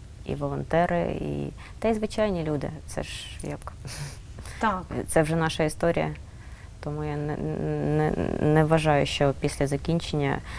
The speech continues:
Speaker 1: щось закінчиться.
Speaker 2: А, звичайно, що вона така,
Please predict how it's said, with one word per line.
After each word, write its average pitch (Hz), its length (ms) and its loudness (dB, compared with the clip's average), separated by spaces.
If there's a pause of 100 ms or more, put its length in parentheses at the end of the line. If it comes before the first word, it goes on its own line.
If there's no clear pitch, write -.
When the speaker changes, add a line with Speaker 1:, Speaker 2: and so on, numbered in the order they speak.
(220)
Speaker 1:
щось 135 300 0
закінчиться. - 540 4 (480)
Speaker 2:
А, 202 160 4
звичайно, 233 400 6
що 202 200 4 (240)
вона 208 220 8
така, 214 400 6